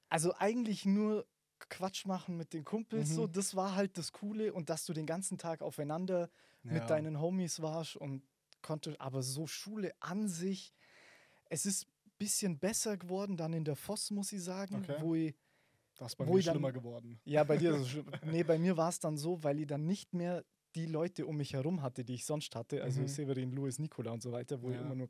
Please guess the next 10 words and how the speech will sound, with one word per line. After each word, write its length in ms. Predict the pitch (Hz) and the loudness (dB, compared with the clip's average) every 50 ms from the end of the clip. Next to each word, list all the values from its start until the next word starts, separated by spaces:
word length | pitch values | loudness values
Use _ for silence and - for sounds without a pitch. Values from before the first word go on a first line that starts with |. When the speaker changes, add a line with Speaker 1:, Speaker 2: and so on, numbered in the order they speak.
| - | -8
Speaker 1:
Quatsch 280 | - - 151 - - - | -6 -6 -6 -6 -6 -8
machen 220 | 123 110 110 117 | -6 -6 -6 -6
konnte. 360 | 113 - 123 120 - 143 143 - _ - - - - - - - - _ _ _ _ _ _ _ | -6 -8 -10 -8 -6 -6 -6 -6 _ -20 -20 -20 -20 -20 -20 -20 -20 _ _ _ _ _ _ _
Und 560 | - - 139 127 131 131 131 131 131 131 117 - - - _ _ _ _ - - - - | -6 -4 -2 0 0 0 0 -2 -4 -4 -6 -8 -14 -18 _ _ _ _ -20 -20 -10 -2
da 160 | - 139 143 143 | 2 2 4 4
war's 240 | 147 165 170 - | 4 2 2 0
dann 200 | - 170 156 156 | 0 0 0 0
so 100 | 143 135 | 0 0
ein 120 | 143 143 131 | 0 0 0
bisschen, 560 | 147 160 160 - - 156 147 143 143 139 | 0 -2 -2 -2 -2 -2 -2 -4 -4 -8